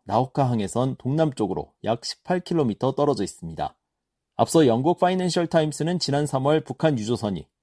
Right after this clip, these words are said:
러시아 보스토치니 항을 드나들었다고 보도했으며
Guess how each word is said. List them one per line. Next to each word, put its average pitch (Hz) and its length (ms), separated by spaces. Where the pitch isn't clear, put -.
러시아 143 360
보스토치니 151 600
항을 135 320
드나들었다고 123 800
보도했으며 101 680